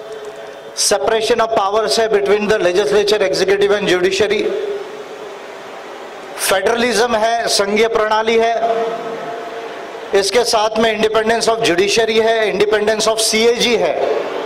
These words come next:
comptroller and auditor general का इंडिपेंडेंस है, इलेक्शन कमीशन of इंडिया का इंडिपेंडेंस है।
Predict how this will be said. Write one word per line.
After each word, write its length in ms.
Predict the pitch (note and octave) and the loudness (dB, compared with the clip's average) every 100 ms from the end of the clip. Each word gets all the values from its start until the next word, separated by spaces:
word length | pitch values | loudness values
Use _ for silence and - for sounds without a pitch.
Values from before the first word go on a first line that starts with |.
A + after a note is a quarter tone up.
| - | -2
comptroller 520 | F#3+ G#3+ G#3+ A3+ A#3 | 0 0 2 2 2
and 160 | A3 G#3+ | 2 0
auditor 380 | G3 G3+ G#3+ G#3+ | 2 2 2 2
general 340 | F3+ G3 G#3+ G#3+ | 2 2 2 2
का 80 | |
इंडिपेंडेंस 600 | G#3+ G#3+ A3 A3 A3+ G#3+ | 2 2 2 2 0 0
है, 140 | A3+ A#3 - - - - - - - - - | 0 0 -2 -4 -6 -8 -8 -8 -8 -10 -2
इलेक्शन 400 | G#3 A3+ A#3 B3+ | 2 2 0 0
कमीशन 380 | A#3+ A3+ A3+ A3+ | 2 2 2 2
of 180 | A#3 G#3+ | 2 2
इंडिया 280 | G#3 G#3 A3 | 2 2 2
का 120 | A3 | 2
इंडिपेंडेंस 640 | A3 A3 A3+ A3 A3+ G#3+ | 2 0 2 2 0 2
है। 400 | A#3 A3 A#3 - | 0 0 -2 -4